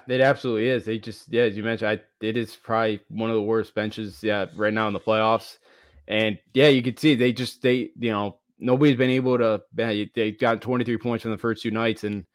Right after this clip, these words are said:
you know, look, Booker last night had twenty-five in the second half. You know, Durant's a superstar, as we all know. Like, Durant can do it, you know. But, yeah, like, if one of those two have an off night, Chris Paul bounced back and had a better game two than he did game one. But, yeah, if, like,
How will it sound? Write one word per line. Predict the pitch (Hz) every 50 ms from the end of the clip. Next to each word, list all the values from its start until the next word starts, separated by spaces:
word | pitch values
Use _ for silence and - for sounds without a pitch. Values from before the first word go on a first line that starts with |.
| _ _ _ _ _ - - _ _
you | 110 113 113
know, | 110 110 110 110
look, | 110 135 135 120 - _ _ _ _
Booker | 135 139 135 151 135
last | 127 127 127 123 -
night | - 127
had | 117 -
twenty-five | - - 123 123 123 113 - 120 117 117
in | 110
the | 110
second | 104 - 120 107 104
half. | 101 110 113 110 113 110 -
You | 110 107
know, | 104
Durant's | 92 - 107 107 110 113 117 113 - - - - - - -
a |
superstar, | - - - 117 107 107 101 - 110 107 107
as | 104 92
we | 107 107
all | 104 104
know. | 101 104 107 104 104
Like, | 101 101 98 -
Durant | - 117 113 110 113 104
can | - - 107
do | 104 - 113 110 110
it, | 113 110 - - _ _ _ _ _ _
you | - 80 113
know. | 110 101 101
But, | 98 - 131 - 143
yeah, | 156 160 165
like, | 151 139 135 127 139
if | 135 120
one | 120 139 147
of | 156
those | 156 160 147 -
two | - 151
have | 147 143 127
an | 127
off | 131 135 127 - -
night, | 131 131 135 139 131 117 - - _ _ _ _
Chris | - 143 135 - -
Paul | 131 131 135 135 127
bounced | 107 123 123 127 120 - - _
back | 117 123 123 120 -
and | 110 113
had | 120 117
a | 113
better | 104 _ 120 123 123 120
game | 107 - 120 117 117 104
two | - - 127
than | 117 117
he | 107 101
did | 101 120 104
game | 107 117 117 110 101
one. | 113 123 131 127
But, | 117 113
yeah, | 120 143 143 123
if, | - -
like, | 131 123 107 -